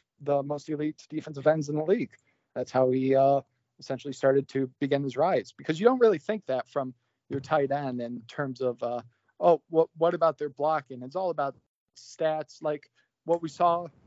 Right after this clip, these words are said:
uh, the potential of Hooper being. You know,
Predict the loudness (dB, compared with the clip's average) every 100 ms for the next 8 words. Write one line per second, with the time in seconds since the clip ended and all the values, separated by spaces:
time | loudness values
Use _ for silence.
0 | _ _ -4 -4 -6 -18 -10 -8 -6 -8
1 | -8 -8 -6 -4 -6 -8 -12 -14 -14 _
2 | _ _ _ -4 0 0